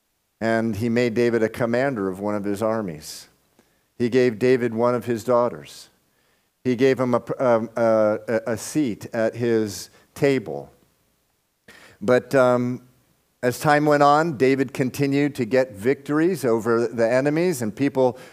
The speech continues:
were really, uh, David was getting more attention than Saul himself. Saul became jealous. David, he tried to kill David. David went on the run, and Saul tried to kill him for ten years.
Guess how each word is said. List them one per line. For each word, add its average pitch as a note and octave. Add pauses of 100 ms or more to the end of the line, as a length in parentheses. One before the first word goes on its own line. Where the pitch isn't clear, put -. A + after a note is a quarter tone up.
(140)
were A2+
really, C#3+
uh, A#2+
David C3+
was A#2
getting C3+
more C3
attention C3+
than A2
Saul C3
himself. C#3
Saul A#2
became A#2
jealous. B2+
David, A2+ (340)
he A#2+
tried B2+
to A#2+
kill C#3+
David. C#3
David A2+
went A2
on A2
the G#2+
run, G#2
and F#2
Saul A2+
tried G#2+
to F#2
kill G2+
him D#2+
for -
ten F2+
years. D#2